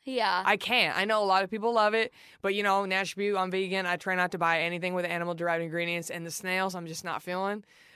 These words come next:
Speaker 2: But isn't that crazy that
Speaker 1: That's
Speaker 2: that's in there?
Speaker 1: crazy.
Speaker 2: I wouldn't have known. That's why I bought it. I knew they were a cruelty-free brand. Most foundations are vegan,
Speaker 1: Yeah.
Speaker 2: so I didn't even think about it. Like, literally, they all are.
Speaker 1: Oh,
Speaker 2: So,
Speaker 1: crap.
Speaker 2: anyway.
Speaker 1: Once I will, once I started wearing that, people started saying, "Your skin looks good,"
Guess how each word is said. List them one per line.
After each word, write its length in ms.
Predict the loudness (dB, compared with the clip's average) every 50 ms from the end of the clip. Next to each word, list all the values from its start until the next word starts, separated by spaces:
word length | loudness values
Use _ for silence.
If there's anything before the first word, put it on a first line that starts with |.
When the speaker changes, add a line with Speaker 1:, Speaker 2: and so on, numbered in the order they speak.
| -20 _ 0
Speaker 2:
But 160 | 2 2 4
isn't 240 | 4 4 2 4 4 4 4
that 80 | 4
crazy 480 | 2 4 6 8 8 8 6 2 0 0 2
that 140 | 4 6 6
Speaker 1:
That's 160 | 8 6 6 6
Speaker 2:
that's 120 | 6 6
in 140 | 6 6 6
there? 160 | 6 8 8
Speaker 1:
crazy. 140 | 8 8 8
Speaker 2:
I 20 |
wouldn't 220 | 6 6 4 4 2 4 6
have 80 | 8 8 10 10 8
known. 80 | 8 6
That's 140 | 4 4 6
why 140 | 6 6 8
I 20 | 8
bought 240 | 8 8 8 8
it. 40 | 8 6
I 60 | 6
knew 140 | 4 2 2
they 80 | 2
were 120 | 4 4 4
a 40 |
cruelty-free 400 | 4 4 4 4 2 0 -2 -2
brand. 460 | 0 2 4 6 6 6 4 4 0 -4 -14 -20 -20 -16 -6 0
Most 280 | 4 4 4 4 4 2
foundations 540 | 2 2 4 4 2 2 0 -2 -2 -2 2
are 200 | 4 4 4 4
vegan, 560 | 2 -2 -4 -2 0 0 0 0 0 -2 -4
Speaker 1:
Yeah. 220 | -2 0 2 4 6
Speaker 2:
so 60 | 6
I 80 | 4 4
didn't 160 | 2 0 0
even 120 | -2 -2
think 220 | -2 -4 -4 -2 0
about 320 | 2 4 6 6 6 4
it. 100 | 4 2
Like, 140 | 0 0 2
literally, 320 | 2 4 4 4 2 2
they 120 | 4 4 4
all 200 | 4 4 4 4 6
are. 400 | 6 6 6 6 4 0 -2 -6 _ _ _ _ -4
Speaker 1:
Oh, 320 | 0 2 4 4 4 2 -2
Speaker 2:
So, 220 | -2 0 4 6
Speaker 1:
crap. 420 | 8 8 8 8 8 6 4 2 -2 -2
Speaker 2:
anyway. 240 | 0 2 4 4 4
Speaker 1:
Once 280 | 4 4 2 0 -2 -4 _ 2
I 140 | 2 2
will, 220 | 4 4 2 2 2 0
once 200 | -2 -2 0 0
I 60 | 0
started 300 | 2 2 2 2 2 2
wearing 280 | 2 4 4 4 2 4
that, 300 | 4 4 4 2 0 -6
people 260 | -10 -8 -6 -6 -4
started 280 | -2 0 0 0 0 0
saying, 300 | -2 -2 -2 -2 -2 -4
"Your 80 | -6 -6
skin 340 | -6 -4 0 0 2 4 4
looks 180 | 2 0 0 -2
good," 280 | -2 0 0 0 -2